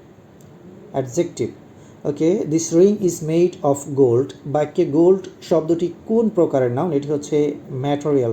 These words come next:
নাউন। পরিদপ্তরের ইংরেজি কি? ডিরেক্টরেট। ডিরেক্টরেট। ওকে, choose the correct countable noun। এখানে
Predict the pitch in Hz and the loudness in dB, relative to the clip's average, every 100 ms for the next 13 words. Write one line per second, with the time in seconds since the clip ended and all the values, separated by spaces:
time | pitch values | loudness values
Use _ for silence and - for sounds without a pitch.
0 | 110 101 95 - - - - - - - | -4 -8 -12 -16 -20 -20 -20 -20 -20 -14
1 | - 185 196 190 185 196 180 185 180 170 | 2 4 6 4 2 2 4 4 2 2
2 | 170 170 156 147 143 135 226 285 - - | 4 4 4 2 0 0 0 -4 -16 -20
3 | - - - - - - - - 139 165 | -20 -20 -20 -20 -20 -20 -20 -10 2 4
4 | 185 190 170 127 110 - - - - - | 4 2 2 2 0 -6 -20 -20 -20 -20
5 | - - - - - 143 147 185 175 196 | -20 -20 -20 -20 -12 -6 2 4 6 4
6 | - - 147 123 104 - - 131 123 135 | 0 -8 -2 0 0 -6 -10 -8 -2 -4
7 | - 202 190 175 185 190 170 175 170 - | 0 2 2 2 0 2 2 2 -2 -10
8 | - 156 156 160 143 143 127 117 202 - | -4 -2 0 0 2 2 0 -2 -2 -6
9 | - - - - - 147 175 | -18 -20 -20 -18 -6 -4 0